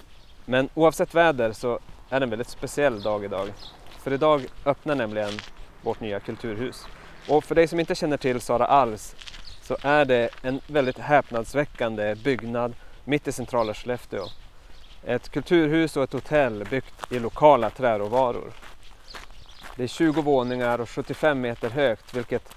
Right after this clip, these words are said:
gör det till ett av världens högsta trähus. Bygget har pågått i ungefär tre år nu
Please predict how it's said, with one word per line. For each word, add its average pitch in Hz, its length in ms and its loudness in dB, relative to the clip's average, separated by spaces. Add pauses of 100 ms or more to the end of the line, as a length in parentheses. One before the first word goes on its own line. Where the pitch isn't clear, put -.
(400)
gör 151 140 8
det 131 100 4
till 127 200 0
ett 151 240 4
av 110 120 2
världens 117 400 4
högsta 120 300 -8
trähus. 113 720 -6 (1120)
Bygget 160 280 4
har 139 80 0
pågått 139 500 0
i 107 260 0
ungefär 120 540 4
tre 131 260 2
år 135 220 4
nu 104 260 -2